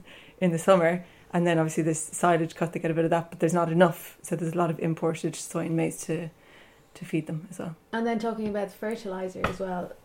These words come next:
Speaker 2: and those kind of inputs, like, was it earlier this year where the fertilizer went sky high?
Speaker 1: Yeah.
Speaker 2: So farmers are feeling like they're also dealing with that, rising costs.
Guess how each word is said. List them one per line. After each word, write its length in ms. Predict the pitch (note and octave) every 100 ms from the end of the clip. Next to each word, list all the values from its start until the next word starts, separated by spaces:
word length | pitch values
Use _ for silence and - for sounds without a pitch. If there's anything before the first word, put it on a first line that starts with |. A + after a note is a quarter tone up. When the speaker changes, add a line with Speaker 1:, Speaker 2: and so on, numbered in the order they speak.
| -
Speaker 2:
and 300 | - F#3+ F#3+
those 200 | F#3+ G3
kind 220 | F#3 F#3+ F#3
of 100 | F3
inputs, 540 | G3 F#3+ G3 F3+ -
like, 220 | G3+ F3+ - - - - - -
was 180 | G#3 G3
it 60 |
earlier 240 | G#3 A3 A#3+
this 180 | B3 B3+
year 140 | B3+
where 80 | B3+
the 80 | A#3+
fertilizer 580 | A#3+ A#3+ A#3+ A#3 A#3
went 280 | A3 G#3 G3
sky 380 | - - F#3+ G3+
high? 400 | F#3+ G3 A3 B3+ - - - - -
Speaker 1:
Yeah. 180 | - - - - _
Speaker 2:
So 120 | -
farmers 400 | G#3+ G#3+ A3 A3
are 120 | G3 F#3+
feeling 600 | G#3 G3+ F#3+ F3+ F#3 - -
like 140 | F3+
they're 160 | F#3+ F#3+
also 320 | F#3+ F#3 F3+
dealing 300 | F3+ F#3 F#3
with 140 | F3+
that, 460 | F#3 F3+ - D3+ - - -
rising 360 | - F#3+ F3+ F3+
costs. 640 | F3 F3 D#3 - - -